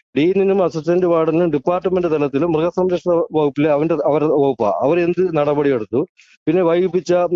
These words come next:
ഈ ഉ-, ഉ-, ഉദ്യോഗസ്ഥർക്ക് എതിരെ എന്ത് നടപടി എടുത്തു, അതെല്ലാം അറിയണമല്ലോ. അതെല്ലാം അറിഞ്ഞിട്ട് അവർ വെറുതെ അങ്ങ് മൂടിയിരുന്നാ പറ്റൂല. സസ്-, ഏ,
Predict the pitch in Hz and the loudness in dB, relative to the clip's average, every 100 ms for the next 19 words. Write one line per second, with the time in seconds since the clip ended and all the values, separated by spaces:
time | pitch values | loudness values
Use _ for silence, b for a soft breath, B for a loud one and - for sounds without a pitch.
0 | 175 165 180 165 160 151 151 156 156 147 | 2 2 2 2 2 2 2 0 -2 -2
1 | 170 170 - 127 135 151 151 143 131 117 | 0 0 0 -2 0 0 0 0 0 0
2 | 110 131 151 160 151 135 135 135 110 101 | -2 -2 -2 0 0 0 0 0 -2 -4
3 | 95 _ _ b b 117 156 202 220 214 | -14 _ _ b b -2 0 2 2 2
4 | 220 208 131 107 135 170 185 175 185 185 | 2 0 0 2 2 2 0 0 -2 0
5 | 196 190 165 165 208 202 196 208 196 180 | 0 2 0 0 0 -2 -2 -2 -2 -2
6 | 175 175 117 107 135 - 156 143 | -2 0 -2 -2 -2 0 0 0